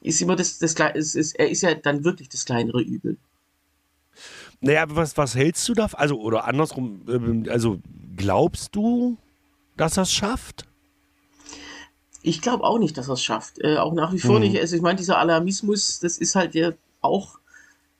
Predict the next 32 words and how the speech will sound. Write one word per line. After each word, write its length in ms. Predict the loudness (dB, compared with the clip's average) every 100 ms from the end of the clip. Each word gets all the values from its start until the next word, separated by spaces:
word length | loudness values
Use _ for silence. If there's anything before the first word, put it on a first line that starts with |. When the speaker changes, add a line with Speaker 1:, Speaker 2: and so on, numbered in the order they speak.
| -6
Speaker 1:
äh, 60 | -2
äh, 480 | 0 0 2 2 0
so 380 | 2 4 2 0
Medien, 680 | 0 0 2 0 2 0 0
äh, 420 | 2 4 4 2 -2 _ _ _ _ _ -16 -12 -4 2
üblich. 420 | 2 4 4 4
Speaker 2:
Naja, 600 | 4 4 4 4 4 0
o-, 140 | -8 -10 _
und 180 | 2 4
das 140 | 0
ist, 120 | -2 2
glaub 180 | 2
ich, 60 | 2
der 120 | 0
Tatsache 460 | 2 0 0 0 0
geschuldet, 440 | 2 2 2 2
dass 140 | -2 -2
viele 260 | -2 0
zweitausendsechzehn 800 | 2 2 2 0 2 -2 0 0
gesagt 260 | 2 2 0
haben, 160 | -4 -4
„Der 160 | 0
wird's 160 | 0 -2
auf 100 | -2
keinen 240 | 0 0
Fall“, 180 | 0 2
und 100 | 2
dann 200 | 0 2
wurde 220 | 2 2
es. 220 | 0 -8 -12 -20 -20 -20 _ _ -14
Ich 120 | -6 2
glaube, 280 | 4 2